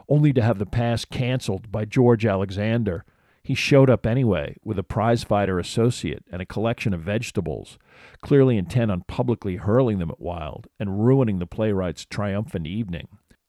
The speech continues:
Stopped by security, he left his vegetable arsenal with theater management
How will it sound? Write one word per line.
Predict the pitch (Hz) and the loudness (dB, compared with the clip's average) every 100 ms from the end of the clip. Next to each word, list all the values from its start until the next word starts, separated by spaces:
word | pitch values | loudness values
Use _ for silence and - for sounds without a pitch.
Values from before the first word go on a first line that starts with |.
| _ _ _ _ _ _ | _ _ _ _ _ _
Stopped | - - - 135 - | -12 -2 -2 -2 -2
by | 117 110 | 2 2
security, | - 104 - 127 127 104 | 0 -6 0 4 4 2
he | 92 | -2
left | 104 110 113 95 | 0 0 -2 -6
his | 85 | -2
vegetable | 104 110 - 104 98 | 0 0 -4 -6 -2
arsenal | 98 117 - 104 87 82 | 0 0 -2 -2 -2 -4
with | 95 | -6
theater | - 120 113 98 | -2 0 2 0
management | 98 107 110 95 87 - | 0 0 -2 -6 -10 -10